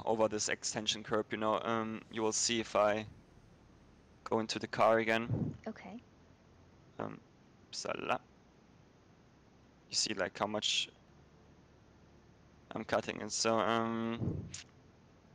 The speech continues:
Speaker 1: let me slow it down a little bit so you can have a better look. Here, let me stop it here. You see, if you look from the top, like,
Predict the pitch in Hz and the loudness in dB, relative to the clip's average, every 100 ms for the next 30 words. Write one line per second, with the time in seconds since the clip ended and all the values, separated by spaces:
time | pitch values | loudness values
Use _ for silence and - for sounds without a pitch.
0 | - - - - 107 107 - 107 107 98 | -20 -20 -20 -12 -6 -2 0 0 4 4
1 | 120 117 113 104 - - 98 107 101 - | 6 6 6 4 0 2 2 0 -2 -2
2 | 107 104 101 104 104 104 104 - - - | -2 -2 -2 2 2 2 -4 -8 -14 -10
3 | - - - - - - - - - - | -10 -12 -16 -20 -20 -20 -20 -20 -20 -20
4 | - - - - - - - - - - | -20 -20 -18 -10 -10 -8 -12 -6 -4 -4
5 | - - - 107 - - 139 143 - - | -6 -8 -10 -4 0 4 4 2 -6 -12
6 | - - - - - - - - - - | -20 -20 -20 -20 -20 -20 -20 -20 -20 -20
7 | - 110 110 - 113 110 - - 113 113 | -8 -2 -2 0 -2 -2 2 4 4 6
8 | 110 95 - | 4 4 -4